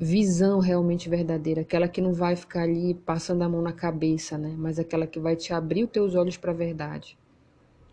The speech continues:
E o, e o melhor professor que a gente tem é o Espírito Santo, pessoal.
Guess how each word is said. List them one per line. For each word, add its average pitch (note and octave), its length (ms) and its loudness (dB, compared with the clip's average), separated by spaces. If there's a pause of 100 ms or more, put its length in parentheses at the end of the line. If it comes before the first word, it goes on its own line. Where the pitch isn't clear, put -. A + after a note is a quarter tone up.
(1160)
E G3 100 6
o, A#3 220 4
e G3 160 4
o A3+ 280 6
melhor F#3+ 380 6
professor F#3+ 480 0
que F#3 100 0
a F3+ 40 2
gente F3 240 0
tem F3+ 120 0
é - 20 2
o F#3 40 0
Espírito F#3 440 -4
Santo, F3+ 420 -4
pessoal. - 420 -12